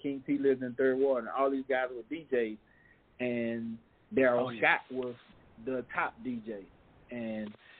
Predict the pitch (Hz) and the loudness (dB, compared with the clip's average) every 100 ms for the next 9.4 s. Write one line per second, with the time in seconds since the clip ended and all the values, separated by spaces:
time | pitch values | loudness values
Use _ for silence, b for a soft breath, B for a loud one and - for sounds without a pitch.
0 | B - - - - 123 117 113 - - | B -20 -20 -20 -4 0 2 0 -4 2
1 | 160 160 147 151 147 135 - 113 131 135 | 4 4 2 0 2 -2 -4 -2 4 6
2 | 135 - 131 123 123 - 143 135 113 95 | 4 2 2 2 0 -8 -2 0 0 -4
3 | 95 - 123 117 117 120 127 120 - 165 | -10 -6 -4 -4 -4 -4 -4 -4 -8 -6
4 | 175 151 143 139 135 131 131 123 123 - | -4 2 4 2 0 2 2 2 -4 -14
5 | - B B - - 151 147 143 139 135 | -20 B B -12 -4 -2 0 -2 -4 -12
6 | - - - - - - - - - - | -20 -20 -20 -20 -20 -20 -20 -20 -20 -20
7 | - - - - - - - 139 151 135 | -20 -20 -20 -20 -20 -20 -4 4 6 6
8 | 131 127 - - 135 139 - - - 139 | 4 0 -10 -4 0 0 0 -12 -4 -2
9 | 135 135 143 143 | 0 0 0 -4